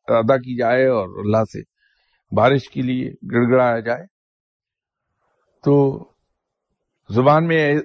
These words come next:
ایسا اثر پیدا ہوتا ہے کہ ادھر دعا مانگی، ادھر دس پندرہ منٹ میں بارش شروع ہو جاتی ہے۔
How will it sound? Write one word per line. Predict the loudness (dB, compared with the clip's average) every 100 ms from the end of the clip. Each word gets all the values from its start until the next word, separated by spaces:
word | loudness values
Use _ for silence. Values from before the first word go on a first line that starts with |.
| -2
ایسا | -2 2 2
اثر | 2 0
پیدا | -2 -2 0
ہوتا | -2 -4 -8
ہے | -10 _ _ _ _ _ _ _ _ _ _ _ _ _ _ _ _ _ _ _ -20
کہ | -10 -2
ادھر | 2 2
دعا | 4 4
مانگی، | 4 0 -2 -2
ادھر | -2 -2
دس | -2 -2 -2
پندرہ | -4 -2 -2
منٹ | -4 -12
میں | -8
بارش | -6 -6 -6
شروع | -8 -6
ہو | -6
جاتی | -8 -18 -20
ہے۔ | -20